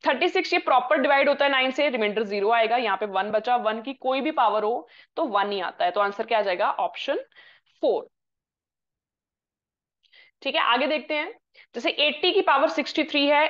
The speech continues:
इसको हम कैसे ब्रेक करेंगे कि नाइन के मल्टीपल की फॉर्म में आए, तो नाइन का मल्टीपल होता है एटी वन, तो एटी वन माइनस वन लिख देंगे एटी को। ठीक है,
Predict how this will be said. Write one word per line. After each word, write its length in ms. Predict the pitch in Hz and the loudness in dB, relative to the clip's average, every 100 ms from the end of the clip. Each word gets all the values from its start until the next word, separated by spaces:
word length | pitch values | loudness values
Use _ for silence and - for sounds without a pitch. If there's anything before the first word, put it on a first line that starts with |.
| - | -2
इसको 240 | - 311 | 0 4
हम 160 | 311 311 | 4 4
कैसे 260 | 262 262 | 0 2
ब्रेक 220 | 269 277 285 | 0 0 0
करेंगे 280 | 277 285 | 0 0
कि 100 | 285 | -2
नाइन 360 | 285 226 214 240 | -2 0 -2 -2
के 80 | 262 | -4
मल्टीपल 380 | 233 220 220 240 | -4 -4 -6 -8
की 80 | 254 | -4
फॉर्म 220 | 247 226 | -4 -2
में 120 | 233 | -2
आए, 260 | 214 285 339 - - - | -2 -2 -6 -16 -20 -8
तो 80 | 240 | -2
नाइन 280 | 220 240 | 0 0
का 60 | 262 | -2
मल्टीपल 320 | 262 247 240 | -2 -2 -2
होता 160 | 233 240 | -2 -2
है 60 | |
एटी 200 | 220 240 214 | -4 -6 -6
वन, 280 | 185 214 302 | -4 -2 -4
तो 140 | 285 | -6
एटी 280 | - 233 247 | -6 -4 -4
वन 140 | 254 254 | -4 -2
माइनस 340 | 220 233 254 | -2 -2 -6
वन 100 | 226 | -4
लिख 120 | 247 233 | -4 -4
देंगे 280 | 233 240 247 | -6 -4 -4
एटी 180 | 247 | -6
को। 200 | 240 294 - _ _ _ _ _ _ _ | -6 -4 -6 _ _ _ _ _ _ _
ठीक 140 | 226 226 | -8 -4
है, 160 | 320 | -6